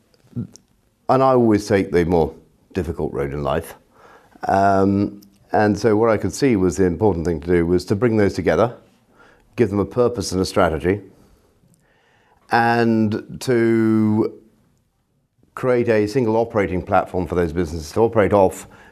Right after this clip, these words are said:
get rid of duplication, and get it focused into a vertically integrated marketplace, which is the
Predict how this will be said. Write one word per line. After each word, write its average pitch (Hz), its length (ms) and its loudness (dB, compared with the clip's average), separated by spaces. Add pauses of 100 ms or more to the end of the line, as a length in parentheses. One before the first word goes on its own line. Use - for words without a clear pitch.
(120)
get 123 160 2
rid 104 140 -2
of 82 100 -2
duplication, 87 800 -4 (200)
and 90 120 -2
get 87 120 2
it - 100 -6
focused 85 480 0
into 85 320 0
a 78 100 0
vertically 82 480 -2
integrated 80 440 -2
marketplace, 82 760 -2 (300)
which 131 180 -2
is 82 400 -2
the 85 420 0